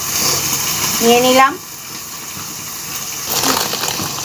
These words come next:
কসুরি মেথি দেড় চামচ, সামান্য একটু হিং,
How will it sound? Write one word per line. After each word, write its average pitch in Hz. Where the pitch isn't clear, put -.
কসুরি 262
মেথি 302
দেড় 254
চামচ, 262
সামান্য 262
একটু -
হিং, 277